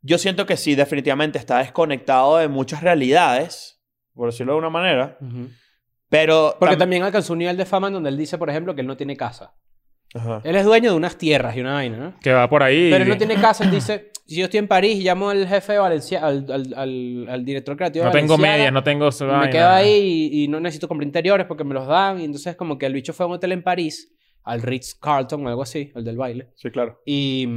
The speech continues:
Speaker 1: Y el chocolate.
Speaker 2: y las galletas. Y resulta que el bicho le dicen, "No hay habitación". A Kanye le dicen, "No hay habitación".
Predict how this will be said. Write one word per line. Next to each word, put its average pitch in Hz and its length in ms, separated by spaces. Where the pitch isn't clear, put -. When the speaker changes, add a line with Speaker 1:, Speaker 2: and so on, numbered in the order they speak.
Speaker 1:
Y 123 40
el 113 60
chocolate. 113 340
Speaker 2:
y - 20
las 127 100
galletas. 117 440
Y 151 160
resulta 156 340
que 180 140
el 151 100
bicho 147 220
le 170 80
dicen, 165 260
"No 151 120
hay 170 280
habitación". 156 680
A 127 80
Kanye 131 280
le 120 120
dicen, 120 200
"No 127 100
hay 135 40
habitación". 147 540